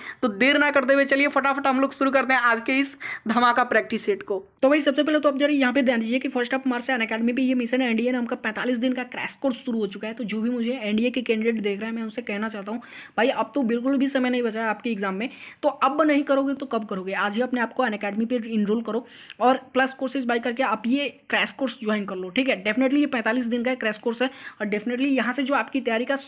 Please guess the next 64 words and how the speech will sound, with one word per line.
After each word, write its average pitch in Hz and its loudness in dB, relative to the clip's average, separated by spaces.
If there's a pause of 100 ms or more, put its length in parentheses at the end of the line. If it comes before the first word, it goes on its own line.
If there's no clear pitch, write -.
(180)
धमाका 214 0
होने 254 2
वाला 196 0
है 196 -4
ना, 254 -4
उसका 233 -4
सोर्स 247 -4
सबको 226 -8
सुनाई 196 -6
देगा। 185 -6 (360)
और 226 2
आप 240 2
देख 262 2
सकते 269 0
हैं 277 2
इसमें 277 2 (140)
टॉप 247 2
लेवल 269 4
के 269 -2
एजुकेटर 233 2
मौजूद 226 0
हैं, 254 0
मतलब 240 -2
आप 233 -2
अर्पित 202 2
सर 247 0
को 247 -4
नहीं 233 2
जानते 220 -4
हैं 233 -2
या 220 -2
फिर 226 -2
दीक्षा 202 -4
मैम 240 -2
को 226 -6
नहीं 220 -2
जानते 196 -6
हैं, 214 -4
ऐसा 220 -4
हो 208 0
ही 220 2
नहीं 240 0
सकता। 233 -8 (360)
सभी 254 2
एजुकेटर 269 4
को 269 4
आप 214 2
जानते 208 0
हैं 214 -2
इनमें, 220 -2
ठीक 262 0
है, 240 0 (100)
टॉप 208 0
एजुकेटर 220 0
हैं। 254 -2 (400)
तो 269 4
चलिए 285 2
देर 240 4
ना 254 2
करते 247 -2
हुए 254 2
let's 233 -2
crack 240 -4
it, 277 -4